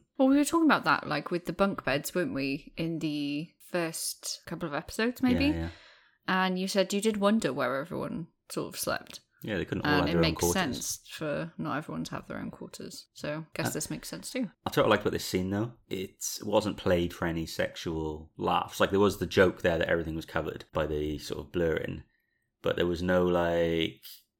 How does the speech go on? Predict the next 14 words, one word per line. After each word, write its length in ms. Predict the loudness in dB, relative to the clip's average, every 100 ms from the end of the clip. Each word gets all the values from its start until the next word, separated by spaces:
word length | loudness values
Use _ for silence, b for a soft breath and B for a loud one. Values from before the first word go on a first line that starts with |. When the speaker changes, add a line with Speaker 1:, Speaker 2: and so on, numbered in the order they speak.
| _
Speaker 2:
I 120 | -10
joked 300 | -4 -2 0 0
earlier 80 |
about 140 | 0 0
it 20 |
being 140 | -2 -4
titillating. 640 | -6 -2 -2 0 -4 -8 -14 -6
There 100 | -2
was 80 | 0
nothing 220 | -2 -4
titillating 500 | -6 -6 -4 -4 -4
about 180 | -4 -4
this 140 | -6
scene. 320 | -8 -8 -10